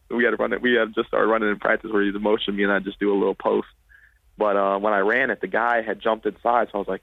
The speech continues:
"Damn." So I kinda made a little move outside. So you go outside, but then he jumped outside. So I just,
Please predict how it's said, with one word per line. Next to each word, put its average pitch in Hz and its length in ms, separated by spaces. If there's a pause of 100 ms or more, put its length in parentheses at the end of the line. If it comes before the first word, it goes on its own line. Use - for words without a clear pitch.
(120)
"Damn." 110 320 (500)
So 120 80
I 113 40
kinda 117 160
made 107 180
a - 20
little 107 180
move 110 220
outside. 135 720
So 101 60
you 98 140
go 107 140
outside, 117 340
but 107 80
then 104 100
he 98 40
jumped 110 280
outside. 107 440
So - 60
I 98 40
just, - 120